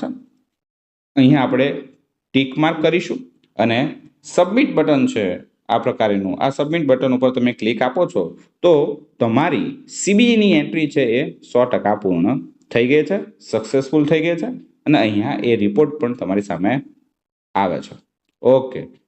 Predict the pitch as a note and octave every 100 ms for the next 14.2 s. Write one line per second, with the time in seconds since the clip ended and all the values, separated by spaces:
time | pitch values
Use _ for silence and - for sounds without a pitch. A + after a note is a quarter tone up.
0 | _ D#3 F#3 G3 F#3+ F#3 F3+ F3 F3 F3
1 | F3 E3 D#3 D#3+ D3+ E3+ - _ - C3+
2 | C3 C3 - _ - C3 C#3 B2 A2+ D3+
3 | D3 D3 A#2+ A2 G#2 G#2 G#2 F#2+ F#2+ B2+
4 | C#3 _ _ _ _ _ _ - A2+ G#2
5 | F#2+ - - - _ _ _ _ A2 A#2+
6 | - D2 - - _ _ _ - E3+ D3+
7 | - - - _ _ B2 D#3+ D#3+ D#3+ D3+
8 | C#3+ D3+ - - - D3 D#3 D3+ A#2 C3
9 | - - - A2 G#2+ F#2 F2 D#2 D2 D2
10 | _ _ - _ _ - C3+ D3 - -
11 | - _ _ _ _ - F#3+ E3+ G#3+ -
12 | - - - _ - D#3 G#3 G#3+ F#3 -
13 | F#2+ D#2 - _ _ - G#2 D#3 G#3+ G#3+
14 | G#3 G3+